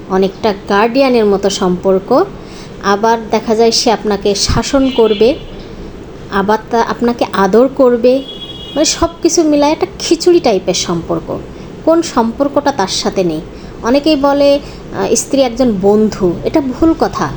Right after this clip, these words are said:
স্ত্রী শুধু বন্ধু না, সে সব ধরনের সম্পর্ক, আহ, ধরে রাখে। কারণ সে কিন্তু আপনাকে শাসন করে গার্ডিয়ানের মতো, আবার সে আপনাকে যত্ন করে, আদর করে, সোহাগ করে, আবার আপনাকে, আহ,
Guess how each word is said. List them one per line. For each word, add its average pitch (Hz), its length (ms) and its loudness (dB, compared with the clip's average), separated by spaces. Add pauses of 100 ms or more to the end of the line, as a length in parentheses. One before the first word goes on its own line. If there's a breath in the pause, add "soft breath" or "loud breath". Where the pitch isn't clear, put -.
(340)
স্ত্রী 269 280 0
শুধু 254 400 2
বন্ধু 196 400 2
না, 175 160 0 (420 loud breath)
সে - 180 2
সব 214 560 0
ধরনের 277 300 0
সম্পর্ক, 202 580 -2
আহ, - 540 -4
ধরে 214 280 4
রাখে। 170 320 -2 (380)
কারণ 254 180 0
সে 277 160 0
কিন্তু 277 220 0
আপনাকে 254 260 -2
শাসন 330 360 2
করে 196 200 0
গার্ডিয়ানের 190 480 2
মতো, 175 280 -2 (280 loud breath)
আবার 185 240 2
সে - 180 0
আপনাকে 269 340 0
যত্ন 254 320 0
করে, 247 200 0
আদর 226 260 2
করে, 240 200 0
সোহাগ 233 320 -2 (100)
করে, 226 180 -2 (420 loud breath)
আবার 214 340 2
আপনাকে, 226 440 0
আহ, - 560 -4